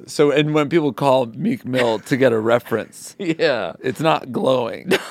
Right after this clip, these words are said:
Speaker 2: No, because he was sad in prison.
Speaker 1: Right.
Speaker 2: He was unhappy to be jailed that year.
Speaker 1: It wasn't a good look for you to be the anal bead. <laughs>
Speaker 2: Yeah.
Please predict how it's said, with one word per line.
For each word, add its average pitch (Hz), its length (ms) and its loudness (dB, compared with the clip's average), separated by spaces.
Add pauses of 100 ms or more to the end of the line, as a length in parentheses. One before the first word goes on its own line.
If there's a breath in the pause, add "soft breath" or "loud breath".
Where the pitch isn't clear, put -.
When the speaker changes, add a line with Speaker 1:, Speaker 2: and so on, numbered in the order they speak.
(120)
Speaker 2:
No, 170 160 0
because 139 300 0
he 147 100 4
was 143 240 4
sad 156 480 4
in 110 160 -4
prison. 143 540 2
Speaker 1:
Right. 117 420 0
Speaker 2:
He 160 160 2
was 143 540 0
unhappy 123 680 -2
to 113 140 -4
be 107 160 -8
jailed 101 580 -2
that 78 240 -4
year. 67 240 -6
Speaker 1:
It 131 160 -2
wasn't 131 320 2
a 113 40 -2
good 107 260 2
look 104 440 -4
for 113 120 -2
you 113 160 -2
to 110 80 -6
be 113 180 -8
the - 180 -8
anal 110 360 -8
bead. 92 280 -14 (160)
<laughs> - 120 -14
Speaker 2:
Yeah. 117 420 -4